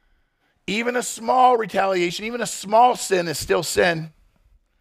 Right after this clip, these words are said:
You're not responsible for them.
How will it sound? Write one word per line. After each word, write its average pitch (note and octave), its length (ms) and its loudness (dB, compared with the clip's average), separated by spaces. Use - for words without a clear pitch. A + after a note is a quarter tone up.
You're G3 240 4
not B3+ 240 2
responsible G3 760 0
for A#2 180 0
them. G#2+ 420 0